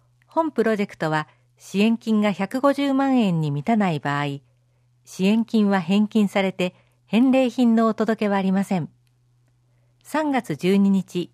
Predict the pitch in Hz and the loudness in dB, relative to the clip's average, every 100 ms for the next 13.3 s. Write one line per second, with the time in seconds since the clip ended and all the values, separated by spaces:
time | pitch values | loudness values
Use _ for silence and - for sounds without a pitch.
0 | - 165 - 254 247 233 156 147 139 _ | -6 -6 -2 0 0 0 -2 -2 -6 _
1 | _ _ - 285 302 - - 165 - 170 | _ _ 0 0 0 -6 -8 -8 -2 -2
2 | 170 165 - _ - 170 202 180 135 _ | -2 -4 -4 _ -8 -4 -2 -2 -4 _
3 | _ _ _ _ _ _ _ 170 180 - | _ _ _ _ _ _ _ -2 -2 -2
4 | 302 277 147 - - _ _ _ _ - | -2 0 -2 -8 -16 _ _ _ _ -10
5 | 170 - 277 269 269 254 185 147 127 131 | -8 -4 -2 0 0 0 0 -2 -8 -12
6 | _ _ _ _ _ _ - 180 175 294 | _ _ _ _ _ _ -4 -2 -2 -4
7 | 277 - - - _ _ _ _ _ 202 | -2 -4 -8 -20 _ _ _ _ _ 0
8 | 226 226 233 220 208 190 180 165 160 _ | 0 2 0 0 0 -4 -4 -6 -8 _
9 | _ _ _ _ _ _ _ _ _ 190 | _ _ _ _ _ _ _ _ _ -2
10 | 208 202 185 175 175 165 _ _ _ _ | -2 -2 -4 -4 -6 -6 _ _ _ _
11 | _ _ _ - 285 269 175 - 185 208 | _ _ _ 0 2 2 -2 -2 0 2
12 | 208 190 185 185 _ - 208 247 233 226 | 0 -2 -2 -2 _ -2 2 2 2 -2
13 | 147 135 - | -4 -8 -12